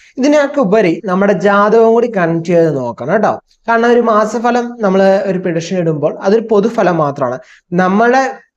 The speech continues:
പേഴ്സണലി കണക്ട് ആണെന്നുണ്ടെങ്കിൽ നമ്മുടെ ജാതകം പരിശോധിച്ച് ഈ ട്രാൻസിറ്റ് നമുക്ക് എങ്ങനെയുണ്ടെന്ന് നോക്കുമ്പോഴാണ് കൃത്യമായിട്ട് നമ്മുടെ ഒരു പ്രഡിക്ഷൻ, പ്രഡിക്ഷനുമായിട്ട് ചേരുക കേട്ടോ. ഇപ്പൊ നമുക്ക് ചന്ദ്രവശാൽ നോക്കുമ്പോൾ എന്താണ്, ഒരു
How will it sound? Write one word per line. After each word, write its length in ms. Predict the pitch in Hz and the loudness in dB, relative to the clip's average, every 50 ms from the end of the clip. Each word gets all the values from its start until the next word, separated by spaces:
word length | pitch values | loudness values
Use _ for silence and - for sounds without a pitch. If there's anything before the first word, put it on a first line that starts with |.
| - 185 | -8 -4
പേഴ്സണലി 420 | 185 180 180 180 180 208 208 226 226 | 0 0 0 2 2 2 2 2 2
കണക്ട് 320 | 208 190 170 170 165 180 | 2 0 0 -2 0 0
ആണെന്നുണ്ടെങ്കിൽ 400 | 180 165 160 160 156 151 143 143 | 0 0 0 0 -2 -2 -4 -4
നമ്മുടെ 200 | 143 143 156 170 | -4 -2 -2 0
ജാതകം 500 | 160 170 160 139 139 151 160 165 180 196 | 0 0 0 0 0 0 0 2 2 2
പരിശോധിച്ച് 600 | 180 170 151 147 147 143 135 131 131 131 131 233 285 - - _ _ _ - | 2 0 0 -2 -2 -4 -6 -6 -6 -4 -2 -4 -4 -4 -6 _ _ _ -2
ഈ 60 | 302 | -2
ട്രാൻസിറ്റ് 580 | 277 247 254 220 214 214 208 196 208 202 202 220 | 0 2 2 2 2 2 0 -2 -4 -4 -4 -2
നമുക്ക് 380 | 214 196 185 180 180 175 185 | -2 0 0 -2 -2 -2 -2
എങ്ങനെയുണ്ടെന്ന് 640 | 175 165 160 156 156 151 147 143 143 147 151 151 151 | -2 0 0 0 0 -2 -2 -2 -2 -2 -2 -2 -2
നോക്കുമ്പോഴാണ് 560 | 143 139 135 143 143 143 143 139 135 147 - - 220 | -2 -2 -4 -4 -4 -4 -2 -2 -4 -4 -4 -2 -4
കൃത്യമായിട്ട് 720 | 185 180 - - - 240 226 208 208 208 208 226 220 226 | -4 -4 -4 -4 -2 0 2 2 2 2 2 0 0 -2
നമ്മുടെ 580 | 214 214 185 180 180 190 196 208 220 214 214 - - _ _ _ | -2 -2 -2 0 0 0 2 2 2 0 0 -4 -14 _ _ _
ഒരു 120 | 208 202 196 | 0 0 2
പ്രഡിക്ഷൻ, 380 | 185 185 165 160 160 - - - 196 170 160 165 | 0 0 -2 -2 -6 -8 -10 -10 -10 -8 -6 -4
പ്രഡിക്ഷനുമായിട്ട് 800 | 180 165 170 170 - 196 185 170 156 151 151 151 220 247 254 - _ _ | -2 -2 -2 -2 -2 -2 0 2 2 0 0 0 -2 -4 -4 -8 _ _
ചേരുക 500 | - - - 151 147 151 151 143 131 120 117 131 | -8 -2 0 2 2 2 2 0 -2 -4 -4 -4
കേട്ടോ. 240 | 165 190 208 165 120 - - _ _ _ _ _ _ _ | -2 -2 0 -2 -2 -4 -8 _ _ _ _ _ _ _
ഇപ്പൊ 120 | - 262 254 | -2 0 0
നമുക്ക് 520 | 254 247 247 254 247 285 285 269 285 285 | 2 2 0 0 0 0 0 0 -2 -2
ചന്ദ്രവശാൽ 640 | - 233 220 208 226 226 220 214 208 220 214 214 | -2 -2 0 2 2 2 2 2 0 0 0 2
നോക്കുമ്പോൾ 500 | 214 214 202 190 196 196 185 165 151 190 202 - _ _ _ - | 2 2 2 2 2 0 0 0 0 -2 -2 -6 _ _ _ -4
എന്താണ്, 380 | 160 165 165 165 165 165 160 160 - _ _ _ _ _ _ _ _ - | -2 0 0 2 0 0 -2 -4 -10 _ _ _ _ _ _ _ _ -2
ഒരു 160 | 220 220 226 | 0 2 2